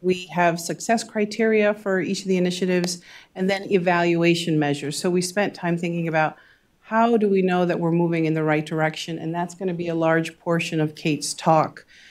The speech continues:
Through that process, um, we're gonna use that to ensure that we are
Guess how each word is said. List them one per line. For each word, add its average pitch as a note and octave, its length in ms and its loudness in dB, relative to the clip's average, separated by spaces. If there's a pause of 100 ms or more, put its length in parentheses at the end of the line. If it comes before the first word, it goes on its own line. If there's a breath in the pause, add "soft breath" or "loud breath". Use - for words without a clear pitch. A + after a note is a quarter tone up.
(440 loud breath)
Through A#3+ 160 4
that A#3 240 4
process, F#3+ 880 2
um, E3+ 320 0
we're F3 100 0
gonna F3+ 180 2
use F#3+ 360 0
that F3 260 2
to F3 400 2
ensure F3+ 380 0
that F3 240 0
we E3+ 220 4
are D#3+ 400 2